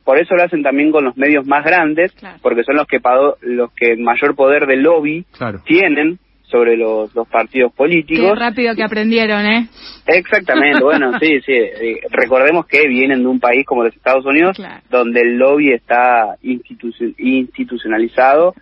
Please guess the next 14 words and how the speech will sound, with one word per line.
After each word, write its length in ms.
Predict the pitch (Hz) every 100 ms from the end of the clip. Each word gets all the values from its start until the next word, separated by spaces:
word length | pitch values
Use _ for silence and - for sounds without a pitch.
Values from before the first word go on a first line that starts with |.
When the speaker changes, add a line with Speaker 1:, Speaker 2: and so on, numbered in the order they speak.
| _ -
Speaker 1:
y, 160 | 117 117
y, 420 | - 113 110 -
y 160 | 104 110
legalizado, 640 | 110 110 107 113 120 135 135
por 120 | 113
lo 80 | 110
tanto 300 | 120 120 120
son 320 | 117 120 120
grandes 460 | 117 127 127 120 117
maestros, 720 | 110 127 139 - - 143 - - - _
este, 440 | - - - 107 101
de 80 | 113
esa 160 | 113
práctica. 340 | - 120 -